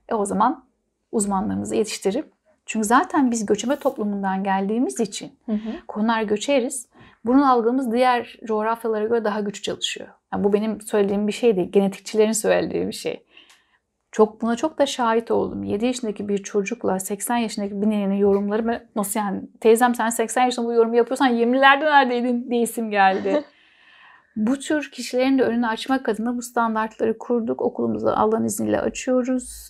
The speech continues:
Speaker 1: Ee, bir iki ay içerisinde aktif hale gelmiş olacak.
Speaker 2: Harika. Şu çok ilgimi çekti Bihter Hanım.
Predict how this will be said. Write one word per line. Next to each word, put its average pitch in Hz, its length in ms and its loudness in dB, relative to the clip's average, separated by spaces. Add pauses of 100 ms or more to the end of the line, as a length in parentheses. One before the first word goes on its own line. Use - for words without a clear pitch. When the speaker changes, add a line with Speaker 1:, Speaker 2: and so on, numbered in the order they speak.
Speaker 1:
Ee, 226 260 2
bir 220 100 -2
iki 220 200 -6
ay 226 60 0
içerisinde 196 500 -4
aktif - 280 -4
hale - 240 -4
gelmiş - 380 -6
olacak. - 440 -12 (220)
Speaker 2:
Harika. 220 540 -10 (540)
Şu - 220 -4
çok 370 280 -4
ilgimi 202 360 2
çekti 196 480 -6
Bihter 196 320 -6
Hanım. 196 400 -4